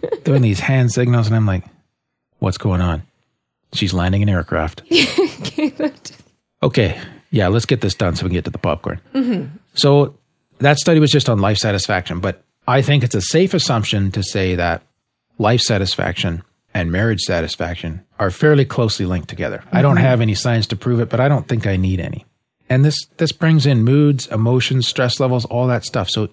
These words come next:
Speaker 2: eating well is also a key area for good self-care.
Speaker 1: Agreed.
Speaker 2: Oh, then I must be right. Okay. <laughs> Finally, leisure. This is just the idea of taking time for leisure activities, hobbies, travel,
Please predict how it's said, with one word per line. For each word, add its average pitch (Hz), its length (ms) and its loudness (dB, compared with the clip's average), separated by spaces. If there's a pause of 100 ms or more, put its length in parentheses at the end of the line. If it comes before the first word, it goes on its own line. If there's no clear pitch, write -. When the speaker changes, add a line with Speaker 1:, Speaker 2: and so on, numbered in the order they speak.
Speaker 2:
eating 185 380 2
well 95 320 2
is 107 180 -2
also 131 360 0
a 104 60 0
key - 420 -2
area 98 320 0
for 95 200 -6
good 95 420 -4 (280)
self-care. - 580 -6 (200)
Speaker 1:
Agreed. 175 640 -2 (580)
Speaker 2:
Oh, - 100 2
then 95 160 0
I 92 40 2
must 90 200 -2
be - 60 -6
right. - 200 -8 (240)
Okay. - 280 -2 (560)
<laughs> - 560 -20
Finally, 151 460 2 (100)
leisure. 147 460 2 (400)
This 160 200 2
is 202 100 0
just - 240 0
the 156 140 4
idea 139 260 4
of 120 140 -2
taking 120 300 -2
time 107 200 -2
for 101 140 -2
leisure 98 320 0
activities, 85 480 -6
hobbies, 123 440 0
travel, 113 540 0